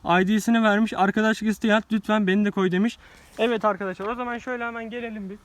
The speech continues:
Neydi görevimiz? Tikle altı kill almak. Şöyle hemen tikimizi alalım. Bu çok zor bir görev yani. Tikle nasıl altı kill alayım? Bu arada hala like atmadıysanız lütfen like atıp abone olmayı unutmayın.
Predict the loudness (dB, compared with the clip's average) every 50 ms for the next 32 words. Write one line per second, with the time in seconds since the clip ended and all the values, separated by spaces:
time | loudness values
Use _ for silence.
0 | _ _ _ -20 -20 _ _ _ -10 -10 -10 -10 -10 -12 -12 -12 -10 -10 -10 -12
1 | -12 -12 -12 -14 -14 -16 _ -12 -12 -12 -12 -12 -14 -12 -10 -10 -12 -12 -12 -16
2 | -16 -14 -12 -12 -10 -12 -10 -12 -14 -14 -14 -20 _ -20 -20 -20 _ _ _ -14
3 | -14 -12 -12 -12 -12 -12 -12 -14 -14 -18 -16 -14 -14 -12 -10 -8 -8 -8 -8 -10
4 | -10 -12 -12 -12 -16 -18 -18 -18 _ _ -10 -10 -10 -10 -10 -12 -12 -10 -12 -12
5 | -10 -10 -8 -8 -10 -10 -10 -10 -10 -12 -14 -14 -16 -16 -14 -12 -12 -12 -12 -12
6 | -10 -12 -12 -12 -12 -14 -16 -14 -12 -12 -10 -10 -12 -12 -14 -16 _ _ _ _
7 | _ -12 -10 -10 -10 -10 -12 -12 -12 -10 -10 -10 -10 -10 -12 -10 -10 -12 -12 -10
8 | -12 -14 -12 -14 -16 -16 -16 -16 -14 -14 -14 -14 -14 -16 -14 -12 -12 -12 -10 -10
9 | -12 -12 -12 -14 -16 -16 -16 -18 -14 -14 -14 -12 -12 -12 -12 -14 -12 -12 -12 -14
10 | -14 -12 -12 -12 -12 -12 -14 -14 -12 -12 -12 -12